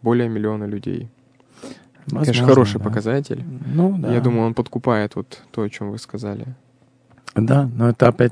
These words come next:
Speaker 2: <clears throat> не означает, что это дает какой-то эффект, э, особенный.
Speaker 1: А это вот рав-, равносильно тому, что, допустим,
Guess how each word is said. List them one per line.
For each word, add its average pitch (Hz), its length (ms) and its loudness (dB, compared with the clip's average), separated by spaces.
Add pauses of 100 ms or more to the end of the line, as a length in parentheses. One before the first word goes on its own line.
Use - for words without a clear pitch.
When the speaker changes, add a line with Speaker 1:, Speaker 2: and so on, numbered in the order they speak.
(120)
Speaker 2:
<clears throat> - 120 0
не 160 320 12
означает, 120 400 8
что - 160 2
это 104 260 2 (420)
дает 117 300 8
какой-то - 460 0
эффект, - 380 -4
э, 117 560 -6
особенный. 98 440 -6 (720)
Speaker 1:
А 110 100 -2
это 156 180 -2
вот 156 180 -4
рав-, 147 260 2
равносильно 151 640 2
тому, 131 240 -2
что, - 180 -6
допустим, 123 600 -4